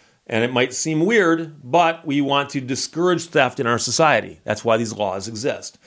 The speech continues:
So this is a strange one. But like I said, and again, I'm reading between the lines on this one, but there was a permit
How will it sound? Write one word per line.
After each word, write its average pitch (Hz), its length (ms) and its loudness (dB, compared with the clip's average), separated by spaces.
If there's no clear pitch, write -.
So 131 280 2
this 226 280 2
is 330 60 -8
a 285 80 -4
strange 220 520 2
one. 107 320 -2
But 185 360 2
like 202 260 4
I 156 200 4
said, 110 640 0
and 135 80 0
again, 156 240 2
I'm 196 180 2
reading 170 220 0
between 147 260 -2
the 131 60 0
lines 123 340 2
on 104 80 -2
this 98 220 -6
one, 85 240 -10
but 139 400 0
there 156 200 4
was 175 280 4
a 160 60 2
permit 147 580 -2